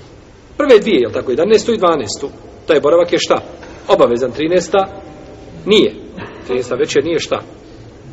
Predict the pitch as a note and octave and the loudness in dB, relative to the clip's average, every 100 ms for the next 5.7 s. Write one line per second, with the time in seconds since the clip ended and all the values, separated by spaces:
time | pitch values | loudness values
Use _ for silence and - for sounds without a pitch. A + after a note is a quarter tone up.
0 | - - - - - - F#3+ D#3+ C3 B2+ | -20 -20 -20 -20 -18 0 2 4 0 -2
1 | E3 F3 E3+ E3+ A3 G3+ E3+ G3 F#3 - | -4 -2 0 4 4 4 2 0 -2 -10
2 | - - - E3+ F#3+ D3 F3 G#3 F3 - | -14 -20 0 4 4 6 6 6 2 -2
3 | C#3+ - F3+ F3+ D#3 F#3 F#3+ E3+ D#3 G3+ | -8 -2 0 2 2 2 0 -4 -6 -4
4 | F#3 D3 - A2 - - - - - - | 0 0 0 -6 -8 -20 -20 -20 -20 -6
5 | C#3+ D#3+ C#3+ E3+ D#3+ - - | 0 2 4 2 2 -2 -12